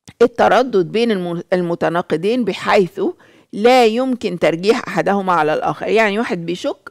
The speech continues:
دي، ده التعريف الفقهي. إذا أنت مترد-، متردد بين أمرين، مثلًا عايز تقول إن الله موجود أو غير موجود، ف، آه،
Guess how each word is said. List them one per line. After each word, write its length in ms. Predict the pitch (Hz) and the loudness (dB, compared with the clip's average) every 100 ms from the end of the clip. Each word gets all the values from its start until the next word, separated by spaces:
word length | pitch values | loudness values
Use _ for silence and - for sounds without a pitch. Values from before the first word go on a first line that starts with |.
| - | -10
دي، 220 | 170 214 | -10 -10
ده 160 | 185 214 | 0 0
التعريف 420 | - 185 196 240 | 2 0 0 -2
الفقهي. 460 | 175 - - - - _ _ _ _ _ - | -4 -4 -6 -8 -18 _ _ _ _ _ 0
إذا 220 | 202 - | 0 0
أنت 220 | 285 262 | -2 -2
مترد-، 580 | 208 190 196 214 226 _ _ | -2 -2 0 0 0 _ _
متردد 800 | 190 185 196 226 196 156 156 - - | -8 0 4 4 2 -6 -6 -16 0
بين 240 | 175 226 | 4 4
أمرين، 420 | - 175 175 220 | 2 -2 2 2
مثلًا 300 | 214 226 - | 0 -2 -2
عايز 180 | 170 185 | -2 -4
تقول 180 | - 208 | -6 -6
إن 60 | 190 | -2
الله 200 | 180 202 | -2 0
موجود 480 | 190 180 254 320 - 214 | 0 -2 -2 -2 0 2
أو 260 | 214 185 175 | 2 2 0
غير 220 | 185 208 | 2 2
موجود، 520 | 180 165 143 156 - _ _ _ | 0 -2 -4 -12 -12 _ _ _
ف، 140 | - - | -2 4
آه، 300 | 190 180 | 6 4